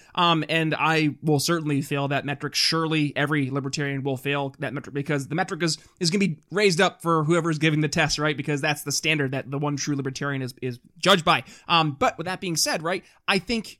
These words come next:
you know, it is imperative if we are actually trying to promote liberty to try many different, different facets, right? So let's very quickly, um, you know, as we're looking at your congre-,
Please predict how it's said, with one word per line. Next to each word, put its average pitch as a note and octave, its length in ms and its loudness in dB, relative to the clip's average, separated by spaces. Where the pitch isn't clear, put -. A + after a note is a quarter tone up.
you F3 120 -2
know, - 120 -10
it F#3+ 220 -4
is G3 340 0
imperative E3 460 -4
if D#3 120 -8
we D#3+ 140 -2
are F#3 180 -2
actually D#3+ 540 -6
trying D3+ 360 -4
to C#3+ 80 -8
promote D3+ 340 -4
liberty E3+ 480 -4
to G3 120 -6
try G#3 360 -2
many F3 280 -2
different, D3+ 320 -6
different D3+ 260 -8
facets, C#3+ 380 -6
right? C#3+ 220 -6
So E3 200 0
let's - 280 -4
very F#3 300 -2
quickly, C3 600 -6
um, C#3+ 480 -6
you D3 120 -4
know, C3+ 140 -4
as D3+ 160 -2
we're E3 60 -4
looking F3 340 -4
at D#3 240 -6
your D3+ 140 -4
congre-, D3 340 -6